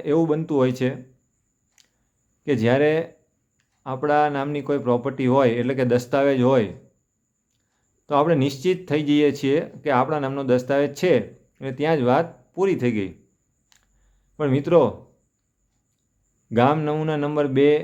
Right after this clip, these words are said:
ગામ નમૂના નંબર આઠ અ, આ બધા ડોક્યુમેન્ટ્સમાં તમારું નામ ન બોલતું હોય,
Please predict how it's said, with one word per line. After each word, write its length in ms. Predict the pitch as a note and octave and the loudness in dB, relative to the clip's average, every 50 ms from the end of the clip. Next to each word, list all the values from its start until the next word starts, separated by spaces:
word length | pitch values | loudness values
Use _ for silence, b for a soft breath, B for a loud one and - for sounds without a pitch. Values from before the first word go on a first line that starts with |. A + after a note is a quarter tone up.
| - - - _ _ _ _ _ _ _ _ _ _ - | -6 -16 -20 _ _ _ _ _ _ _ _ _ _ -12
ગામ 280 | B2 A2 B2 C3 C#3 C#3 | -6 -4 -2 -2 -2 -4
નમૂના 400 | C3+ C3 C3+ C#3 C#3+ C#3+ C#3+ C3+ | -4 -4 -4 -4 -4 -4 -4 -4
નંબર 300 | C3+ C3+ C#3 C3+ C3+ C3 | -4 -4 -4 -2 0 2
આઠ 280 | B2+ C3 C3+ A#2 - B2 | 2 2 0 0 0 0
અ, 140 | B2+ C3+ C#3 C#3+ - - - _ _ _ _ _ _ _ _ _ _ _ _ _ _ _ _ _ _ _ _ _ _ _ _ _ _ _ _ _ _ _ _ _ _ _ _ _ _ _ - | 2 2 2 -2 -6 -12 -20 _ _ _ _ _ _ _ _ _ _ _ _ _ _ _ _ _ _ _ _ _ _ _ _ _ _ _ _ _ _ _ _ _ _ _ _ _ _ _ -4
આ 100 | C3+ C3+ | -2 0
બધા 200 | B2 B2+ D#3 D3+ | 2 4 2 4
ડોક્યુમેન્ટ્સમાં 960 | C3+ B2+ B2 B2 B2 D#3+ D#3+ D#3+ D3+ D3+ D3+ - - D3+ D3 D3 D3 D3+ C#3+ | 4 4 2 2 2 -2 -2 0 0 -4 -4 -4 -4 -4 -2 -2 -2 -4 -4
તમારું 380 | B2+ C3 B2+ C3+ C#3 D3 D3 C#3 | -4 -4 -2 -2 0 -2 -2 -2
નામ 180 | C3+ C#3 C#3+ C3+ | -2 -2 0 0
ન 340 | A#2+ G#2+ G#2+ A#2+ C3 D#3+ D3+ | 0 2 4 4 4 4 4
બોલતું 360 | C3+ B2+ B2 A#2+ - A#2 G2+ | 4 2 2 2 -2 -6 -6
હોય, 240 | F#2+ F#2+ F#2 F2+ | -4 -4 -6 -6